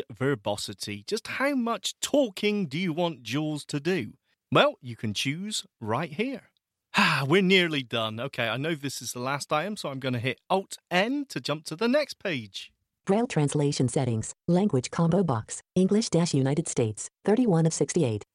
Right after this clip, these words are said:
Speaker 1: And this page is all about Braille and Braille displays. Now,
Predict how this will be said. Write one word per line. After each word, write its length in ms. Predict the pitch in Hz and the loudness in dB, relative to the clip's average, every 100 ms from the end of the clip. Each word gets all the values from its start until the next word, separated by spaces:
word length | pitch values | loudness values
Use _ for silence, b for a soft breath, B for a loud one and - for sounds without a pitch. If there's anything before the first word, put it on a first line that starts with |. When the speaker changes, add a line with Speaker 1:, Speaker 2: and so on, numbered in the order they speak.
| _ | _
Speaker 1:
And 180 | 175 160 | 2 2
this 220 | 170 254 | 2 -2
page 440 | - 220 233 208 165 | 0 4 4 2 -4
is 200 | 160 123 - | -4 -6 -6
all 300 | 165 190 190 | -4 0 -2
about 360 | 175 147 151 147 _ | 0 0 0 -2 _
Braille 580 | 113 123 123 123 120 131 | -6 0 2 2 0 -2
and 180 | 139 135 | -2 -2
Braille 300 | 117 110 110 | -2 -4 -6
displays. 720 | 104 135 - 175 180 135 120 | -6 -6 -2 0 2 2 0
Now, 200 | 160 165 | 0 0